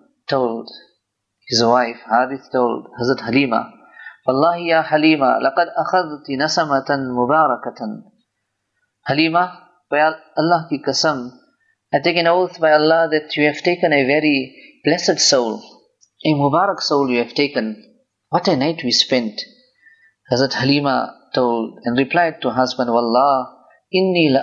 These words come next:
arju dhalik. I have hope in Allah that this child is blessed for us." This night was the night they spent in Makkah. The next morning, the caravan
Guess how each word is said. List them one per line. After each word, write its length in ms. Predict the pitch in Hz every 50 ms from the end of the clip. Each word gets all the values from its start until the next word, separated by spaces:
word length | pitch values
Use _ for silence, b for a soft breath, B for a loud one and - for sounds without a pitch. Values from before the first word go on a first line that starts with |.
| - 147
arju 340 | 147 143 120 120 127 120 107
dhalik. 340 | 113 131 143 135 127 127 - - _ B B B B B B B -
I 80 | 143 139
have 160 | 147 139 -
hope 400 | - - 170 208 214 - - -
in 100 | 180 165
Allah 420 | 160 135 131 139 151 151 151 143 123
that 160 | 131 127 127
this 180 | 135 131 - -
child 300 | - 156 151 147 139 127
is 140 | 110 - -
blessed 360 | - 127 127 - 151 147 -
for 180 | - - -
us." 300 | - - - - - - - - - - - _ _ _ _ _ _ _ _ _ _ _ _ _ _ _ _ _ _ _ _ -
This 220 | - 151 - -
night 300 | 143 147 151 - - - - - _ b b b b b b b b b b -
was 260 | 135 131 127 123 127 -
the 80 | 131 117
night 240 | 131 139 139 127 127
they 80 | 117
spent 480 | 107 - - - - 151 139 135 131 -
in 180 | 214 - - 110
Makkah. 380 | 123 127 - - - - - - - - _ _ _ _ _ _ _ _ _ _ _ b b b b b b b -
The 80 | 123
next 260 | 120 147 147 - - 139
morning, 320 | 135 147 151 147 147 139
the 100 | 123 123
caravan 560 | - - 139 139 139 131 127 135 135 143 147